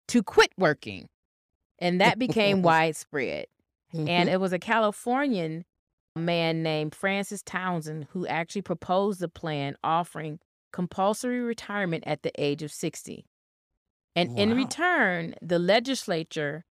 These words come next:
Speaker 1: would pay benefits of up to two hundred dollars a month, a sum identical at the opportunity to full pay for a s-, center paid laborer.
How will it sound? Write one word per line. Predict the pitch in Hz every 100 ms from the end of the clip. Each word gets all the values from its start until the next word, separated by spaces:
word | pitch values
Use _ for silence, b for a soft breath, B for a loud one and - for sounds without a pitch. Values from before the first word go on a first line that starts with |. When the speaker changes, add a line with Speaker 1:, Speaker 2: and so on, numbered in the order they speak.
| _ _
Speaker 1:
would | - 165
pay | 202 165
benefits | 151 196 247 254 - 151 139 - _
of | 170 175
up | 160 175
to | -
two | 156 226
hundred | 220 233
dollars | 220 202 226
a | 262
month, | 180 135 - - _ _ _ _ b b
a | 175
sum | - 208 220
identical | 220 185 185 214 208 180 165 -
at | - 160 -
the | 165 -
opportunity | - 170 - 214 202 175 160 - -
to | 185 -
full | - 202 202 202
pay | - 180 160 160 - _ _
for | - - 165 -
a | 156 151 147 - _ _
s-, | - - _ -
center | - 233 - 185
paid | - 196 170 170
laborer. | 165 160 135 73